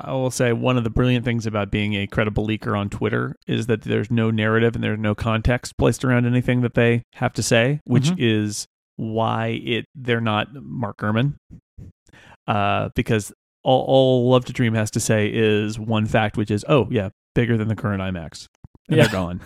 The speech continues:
Speaker 1: And, like, we
Speaker 2: <laughs> That's
Speaker 1: don't need
Speaker 2: it.
Speaker 1: any, anything. But the fact is, there's been a rumor that they were gonna make the twenty-seven inch iMac into a thirty inch iMac and the twenty-one and a half inch iMac into a twenty-four inch mi-, iMac. That's been out there for, like, more than a year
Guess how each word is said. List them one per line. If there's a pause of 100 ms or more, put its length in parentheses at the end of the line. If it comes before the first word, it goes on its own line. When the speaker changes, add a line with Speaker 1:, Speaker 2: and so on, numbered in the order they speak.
Speaker 1:
And,
like,
we
Speaker 2:
<laughs>
That's
Speaker 1:
don't
need
Speaker 2:
it.
Speaker 1:
any, (560)
anything. (420)
But
the
fact
is,
there's
been
a
rumor
that
they
were
gonna
make (360)
the
twenty-seven
inch
iMac
into
a
thirty
inch
iMac
and
the
twenty-one (160)
and
a
half
inch
iMac
into
a
twenty-four
inch
mi-,
iMac.
That's
been
out
there
for,
like,
more
than
a
year